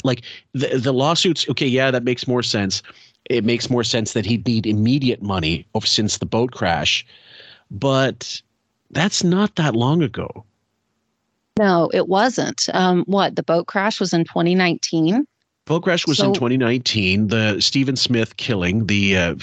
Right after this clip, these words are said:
Speaker 1: the poor kid that, uh, was
Speaker 2: Mm-hmm.
Speaker 1: found dead in the road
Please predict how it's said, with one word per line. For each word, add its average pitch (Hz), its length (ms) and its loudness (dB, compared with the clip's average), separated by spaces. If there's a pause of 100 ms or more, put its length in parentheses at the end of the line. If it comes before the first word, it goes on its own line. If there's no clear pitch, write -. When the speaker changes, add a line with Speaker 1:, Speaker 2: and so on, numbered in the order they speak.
Speaker 1:
the 98 160 -2
poor 104 280 -4
kid 101 340 -2
that, 92 280 -4
uh, 87 200 0
was 87 240 0
Speaker 2:
Mm-hmm. 180 220 2
Speaker 1:
found 104 420 0
dead 110 200 0
in 107 120 0
the 98 80 0
road 92 440 0